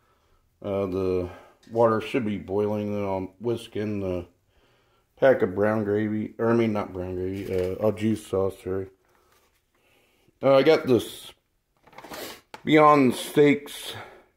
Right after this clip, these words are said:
plant-based tips at, uh, Sprouts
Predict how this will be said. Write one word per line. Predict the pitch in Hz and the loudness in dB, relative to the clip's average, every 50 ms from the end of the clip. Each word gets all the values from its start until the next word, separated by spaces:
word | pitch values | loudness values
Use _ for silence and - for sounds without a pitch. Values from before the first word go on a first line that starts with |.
| _ _ _ _ _ _ _ _ _ _ | _ _ _ _ _ _ _ _ _ _
plant-based | - 151 147 - - 151 147 135 123 - - | 0 2 2 4 4 4 4 4 2 0 0
tips | - - 147 143 139 143 - - | 4 6 8 8 6 4 4 4
at, | 127 110 110 107 101 - - - _ _ _ _ _ _ _ _ _ _ _ - | 6 6 8 6 6 4 0 -8 _ _ _ _ _ _ _ _ _ _ _ 0
uh, | 104 101 95 95 | 4 4 4 4
Sprouts | 90 - - - - - 127 120 120 135 139 - - - - - - | 2 0 -6 -10 -2 2 4 6 6 6 4 0 -4 -14 -20 -20 -20